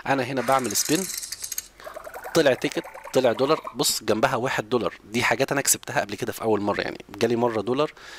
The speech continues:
جالي مره عشرة سنت، جالي مره خمسين سنت، بالطريقه دي هتكسب ال-، التيكت او هتكسب العملات. طيب، دول كده الخانه اللي فوق ديت، احنا كده ايه اتكلمنا مطلوب ايه. طيب، النسبه ل ألف وتمنمية سبعة وتمانين ومية واتناشر دي متغيره،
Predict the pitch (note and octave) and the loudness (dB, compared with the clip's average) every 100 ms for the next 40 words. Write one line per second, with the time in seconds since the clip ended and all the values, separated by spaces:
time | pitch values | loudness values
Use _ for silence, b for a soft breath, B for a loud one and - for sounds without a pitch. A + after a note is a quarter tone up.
0 | B - A2 A2 A2 G2+ F#2+ - F2+ - | B -2 0 2 0 0 0 0 0 0
1 | C3 F3 - - G2+ A2 G#2+ A2 G#2+ G#2+ | 0 -4 -16 -6 0 2 2 0 0 -2
2 | G2 F2+ A2 G2+ A#2+ C#3+ - - _ _ | 0 0 0 0 -2 -6 -12 -20 _ _
3 | A2 G#2+ - C3+ G#2 - - - - B2 | -4 -2 0 0 -2 -6 -6 -4 0 0
4 | - F#2+ F2 - - D3+ - - - C3+ | -2 -6 -12 -14 -6 -4 -4 -4 0 2
5 | B2 - - B2 - G#2 F#2+ F#2 - - | 2 0 -4 -4 -6 -2 -2 -2 -8 -14
6 | B B B B B B B B - F2 | B B B B B B B B -4 -4
7 | - B B B - D3 F3+ - D#3+ B2+ | -4 B B B 2 4 4 2 2 0
8 | G#2+ C#3+ D3+ A2+ - D3 C3+ D#3+ E3+ - | 0 0 0 -4 -4 -4 -4 -6 -6 -6
9 | - A#2+ - C3 - C#3 - _ - - | -4 -4 -2 0 0 -2 -6 _ -14 -6
10 | G2 A#2+ C3 A2 - A#2 - E2+ - - | -2 2 2 0 -2 -2 -2 -10 -12 -2
11 | G#2+ F2 - - A2+ A#2 F3 F3+ E3 - | 0 0 -6 -8 -2 2 2 4 0 2
12 | D#3 - C#3+ G#2+ G#2+ C3+ - C3+ A2+ G2 | -4 -4 -6 -4 -2 0 0 0 -2 -4
13 | A#2 B2+ A2+ B2+ A2+ C3+ - B2 G2 C3 | -4 -2 0 -2 0 -2 0 -2 0 -2
14 | - A#2 A#2 A#2 G#2 G2+ G#2 | -2 -2 -2 0 0 0 0